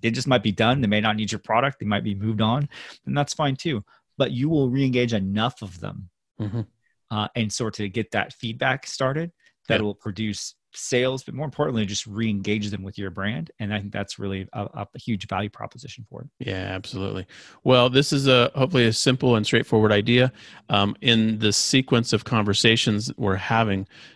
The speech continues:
Speaker 2: um, about email marketing, there are a lot of other tips. So be sure to check out our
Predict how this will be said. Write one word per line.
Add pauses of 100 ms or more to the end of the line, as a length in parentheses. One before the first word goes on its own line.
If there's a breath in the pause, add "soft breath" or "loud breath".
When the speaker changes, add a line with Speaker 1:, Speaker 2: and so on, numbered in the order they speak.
(160 loud breath)
Speaker 2:
um,
about
email
marketing,
there
are
a
lot
of
other
tips.
So
be
sure
to
check
out
our